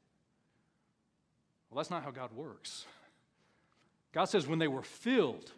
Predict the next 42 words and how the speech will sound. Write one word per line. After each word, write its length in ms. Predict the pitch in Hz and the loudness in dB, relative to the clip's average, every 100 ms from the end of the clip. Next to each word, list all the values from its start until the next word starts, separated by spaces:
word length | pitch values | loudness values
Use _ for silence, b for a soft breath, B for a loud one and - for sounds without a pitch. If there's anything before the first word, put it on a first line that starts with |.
| - _ _ _ _ _ _ | -20 _ _ _ _ _ _
he 140 | - 170 | -8 -4
said 280 | - 214 180 | 2 2 0
to 60 | |
the 120 | 160 | -6
disciples, 560 | 147 131 180 185 160 120 | -8 -4 -2 -2 -2 -4
'Gather 340 | 160 185 208 | 0 2 2
up 80 | 190 | 0
the 80 | 147 | -4
fragments 600 | - 170 185 214 214 185 | -8 0 2 2 0 -2
that 120 | 185 | -2
remain, 440 | 165 165 170 170 156 | -2 0 0 0 -2
that 100 | 151 | 0
none 160 | 160 | 0
be 120 | 156 | 0
lost.' 340 | 151 165 135 127 | -2 0 -2 -2
Therefore, 380 | 165 165 165 143 B B | -4 -2 -4 -6 B B
they 100 | 165 | -6
gathered 460 | 147 127 170 196 196 | -4 2 4 4 2
them 140 | 180 | 0
together 420 | 165 143 147 147 160 | -2 0 0 0 -2
and 180 | 135 | -6
filled 280 | - 180 151 | -2 -2 -2
twelve 500 | - 180 220 254 202 | -4 -2 2 2 2
baskets 760 | 180 220 233 - 185 - - - b b b b b _ _ | 2 2 0 0 -2 -2 -8 -12 b b b b b _ _
with 140 | 170 | -2
the 80 | 175 | 0
fragments 680 | - 190 240 214 185 147 - | 2 4 6 6 2 0 -4
of 140 | 170 | -6
the 60 | 156 | -2
five 340 | 190 208 240 | 4 6 8
barley 280 | 214 208 185 | 6 6 4
loaves 360 | 165 170 175 | 2 2 0
which 180 | 156 180 | -2 -4
remained 380 | 170 185 180 170 | -2 0 0 0
over 200 | 175 196 | 0 2
and 80 | 208 | 0
above 460 | 170 165 147 165 160 b b b b _ _ - | 0 0 0 -2 -8 b b b b _ _ -8
them 240 | 113 196 202 | 0 4 4
that 180 | 190 | 2
they 140 | 156 170 | 2 4
had 160 | 175 | 4
eaten." 500 | 170 202 220 170 104 | 2 0 0 -2 -4